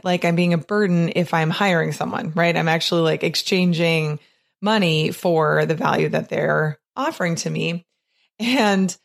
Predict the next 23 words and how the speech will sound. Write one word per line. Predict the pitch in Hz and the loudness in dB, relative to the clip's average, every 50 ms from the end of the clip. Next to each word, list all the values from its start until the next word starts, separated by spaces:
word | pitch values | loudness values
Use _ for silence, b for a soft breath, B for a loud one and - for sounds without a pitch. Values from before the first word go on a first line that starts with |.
| _ _ _ _ _ _ | _ _ _ _ _ _
what's | - 208 202 202 - | -4 -4 -2 -2 -2
so | - 392 427 453 427 - | 0 2 2 2 2 2
interesting | 202 185 185 185 - - 202 185 180 | 0 0 0 -2 0 0 0 2 2
about | 175 170 160 160 160 160 - - | 2 2 2 2 2 0 0 0
that | 175 165 160 160 156 - - | 0 2 2 2 0 -2 -2
thought, | 277 302 330 247 185 160 - | -2 0 0 2 2 0 0
like, | 170 165 - | -2 -2 -2
"I | 165 | 0
don't | 180 202 214 | 0 2 2
wanna | 220 214 202 185 | 2 2 2 2
be | 180 175 170 170 170 165 | 2 2 2 2 2 2
an | - 175 | 0 0
unnecessary | 170 175 175 170 160 - 165 147 - 170 156 156 160 | 0 0 0 0 -2 -2 -6 -6 -4 -2 0 0 0
burden | 156 214 233 277 330 349 240 175 | 0 0 0 0 0 0 0 0
on | 156 156 160 | 0 0 -2
someone," | 151 - 165 156 160 156 - | -2 -2 -2 0 0 0 0
is | - - 185 180 175 170 | -2 -2 -2 -2 0 0
really | 175 185 202 240 269 262 214 185 | 2 2 2 2 2 2 2 2
that | 180 160 151 156 | 2 2 0 0
it's | 151 - - | -2 -2 -4
just | 165 139 151 160 147 156 - - - | -4 -2 0 0 0 0 -2 -2 -2
a | - 147 | -4 -4
thought. | - - 156 147 143 - - | -4 -4 -2 0 0 -2 -2